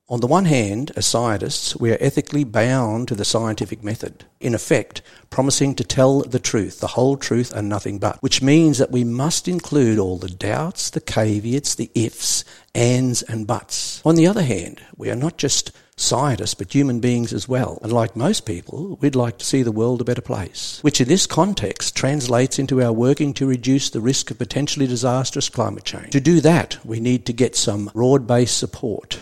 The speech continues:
to capture the public's imagination. That, of course, entails getting loads of media coverage. So we have to offer up scary scenarios, make simplified dramatic statements,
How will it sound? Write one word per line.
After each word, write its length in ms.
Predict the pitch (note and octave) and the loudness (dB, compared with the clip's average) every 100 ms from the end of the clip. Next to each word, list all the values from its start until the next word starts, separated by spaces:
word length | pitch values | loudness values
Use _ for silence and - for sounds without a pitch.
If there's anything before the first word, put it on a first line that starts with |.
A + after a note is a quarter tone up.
| - | -8
to 80 | B2 | -2
capture 460 | - D3+ - E3+ | 2 2 4 2
the 100 | C3+ | 2
public's 480 | - C#3+ C3+ C3 - | 2 0 2 0 0
imagination. 840 | B2 A#2 A#2 A#2 G#2+ A#2 - - - | -2 0 -2 -2 -2 -2 -2 -4 0
That, 160 | C#3 | 2
of 180 | A3+ - | 2 -2
course, 480 | - E3+ G#2 G#2 - | 0 4 4 0 -4
entails 880 | C3+ A2+ - C3 C3 A2 G2+ G2+ | -4 -6 -4 0 2 2 -2 -6
getting 300 | - A#2 G#2+ | 0 0 0
loads 600 | G#2 G#2 A#2+ D3 D#3 C#3+ | 0 0 2 2 0 -2
of 120 | D3+ B2+ | -8 -4
media 320 | C3+ C3+ B2+ | -2 0 -2
coverage. 840 | - G2+ G#2+ - - - - - | -2 -6 -6 -14 -16 -12 -10 -8
So 140 | - D3 | 2 6
we 140 | C3+ | 6
have 240 | A#2+ F3+ - | 6 2 0
to 100 | - | 2
offer 320 | C#3+ C#3+ C3+ | 2 2 2
up 260 | B2+ - - | 2 -2 -8
scary 640 | - - A#2 B2+ C3 C3 | -6 0 4 6 6 4
scenarios, 1080 | C3 C3+ A#2+ A#2+ A#2+ A2+ F2+ - - - - | 2 0 2 4 2 2 -2 -8 -8 -8 -4
make 280 | A#2+ C#3+ - | 2 2 4
simplified 800 | - E3 E3+ D#3+ - C3+ C3 A#2+ | 4 4 4 0 4 4 4 2
dramatic 460 | A#2 A2+ B2+ D3+ | -2 0 0 0
statements, 800 | - - A2+ A2+ A2 A#2 C3+ - | -2 0 2 2 0 -4 -2 -4